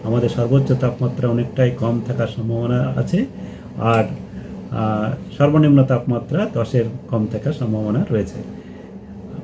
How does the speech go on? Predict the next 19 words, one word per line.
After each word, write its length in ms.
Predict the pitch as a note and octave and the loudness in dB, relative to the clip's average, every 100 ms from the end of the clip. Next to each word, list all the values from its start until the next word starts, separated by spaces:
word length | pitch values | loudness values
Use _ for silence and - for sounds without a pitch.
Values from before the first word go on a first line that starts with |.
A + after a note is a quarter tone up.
| - | 0
বাকি 260 | B2+ E3+ | 2 4
জেলাগুলোতেও 500 | D#3 D#3 D#3 D#3+ F3 | 6 6 6 6 6
সর্বোচ্চ 380 | E3+ D3+ C#3+ C#3+ | 2 2 2 2
তাপমাত্রা 560 | C#3+ C#3 C3+ C3 C#3 C3+ | 4 4 6 4 4 2
কম 240 | B2+ B2+ | 4 4
থাকবে, 320 | C3 A2+ C3 | 4 2 0
কিন্তু 280 | G#3+ C3+ C3 | 0 2 2
সর্বোচ্চ 440 | C3 B2+ C3 - C#3 | 4 2 2 0 0
তাপমা-, 360 | C3 A#2 B2 B2+ | 2 0 0 -2
সর্বনিম্ন 500 | - C3 D3+ C#3+ C3 | 4 6 8 8 6
তাপমাত্রা 540 | B2 G#2+ B2 A2 A#2 | 4 -2 -4 -2 -2
দশের 280 | A2+ A2 B2 | 0 0 0
যেহেতু 240 | A2+ A2+ G#2+ | 0 0 0
উপরে 220 | A#2+ C3 | 4 4
থাকবে, 260 | C#3+ F#3 | 4 0
তার 180 | G3 A2 | 0 -2
জন্য 200 | A#2 A2+ | 0 -2
শীতল 240 | A2+ A2 G#2+ | -4 -4 -4
দিনের 320 | G#2+ B2 | 0 2